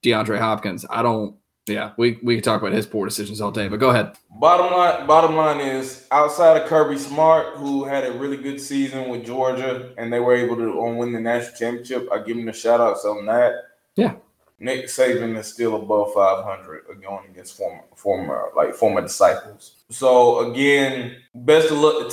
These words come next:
Speaker 2: Texas. Hopefully they find, find a way to actually do something before they get to the S E C. We're not worried at all.
Speaker 1: He's, if, if I did my math right, he's, he, he's sitting at over nine hundred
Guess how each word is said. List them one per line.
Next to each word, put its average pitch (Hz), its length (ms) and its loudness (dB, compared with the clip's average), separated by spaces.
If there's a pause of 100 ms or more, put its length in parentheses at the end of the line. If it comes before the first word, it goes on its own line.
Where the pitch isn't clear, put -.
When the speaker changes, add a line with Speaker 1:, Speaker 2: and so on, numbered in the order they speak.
(120)
Speaker 2:
Texas. 143 300 -4
Hopefully 139 440 0
they 135 200 -2
find, 135 480 4
find 131 240 2
a 123 40 -2
way 131 200 -2
to 117 180 -2
actually 117 760 -6 (100)
do 135 220 -2
something 131 260 -2
before 120 280 -2
they 123 120 -2
get 123 180 -8
to 120 60 -6
the 117 160 0
S 123 160 -4
E 117 60 -6
C. 135 540 -4 (480)
We're 107 180 0
not 92 240 4
worried 71 380 2 (360)
at 87 120 6
all. 117 120 4
Speaker 1:
He's, 185 240 2 (220)
if, 139 520 -2
if 135 180 0
I 160 100 2
did 180 180 0
my 123 120 0
math 123 400 -2
right, 92 340 -2
he's, 143 640 -6 (420)
he, 120 220 -4
he's 139 160 0
sitting 117 180 2
at 104 220 -2
over 117 240 6
nine 110 240 0
hundred 104 540 -4